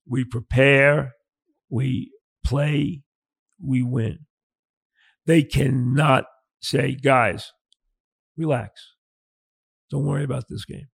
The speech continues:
Don't worry about this game if you lose it." And then get ready to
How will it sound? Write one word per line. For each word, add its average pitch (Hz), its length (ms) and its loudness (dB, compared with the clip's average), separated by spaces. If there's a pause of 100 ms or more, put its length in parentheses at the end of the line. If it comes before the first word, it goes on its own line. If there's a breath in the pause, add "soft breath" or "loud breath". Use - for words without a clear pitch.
(1000)
Don't 143 100 2
worry 165 180 2
about 143 300 0
this 135 140 -12
game 135 180 -4
if 110 100 -8
you 113 100 -8
lose 113 260 -10
it." - 80 -18 (1200)
And 151 120 0
then 156 100 2
get - 160 4
ready 143 240 -4
to 135 220 -8